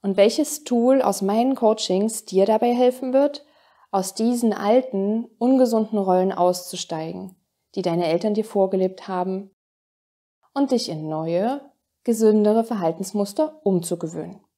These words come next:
Denn das ist ja der Wunsch von den meisten,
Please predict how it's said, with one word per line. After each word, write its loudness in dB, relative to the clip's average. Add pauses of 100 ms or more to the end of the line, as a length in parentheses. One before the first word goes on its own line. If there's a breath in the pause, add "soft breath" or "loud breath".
(3500)
Denn 2
das -2
ist -10
ja 0
der 0
Wunsch 2
von 0
den 2
meisten, -4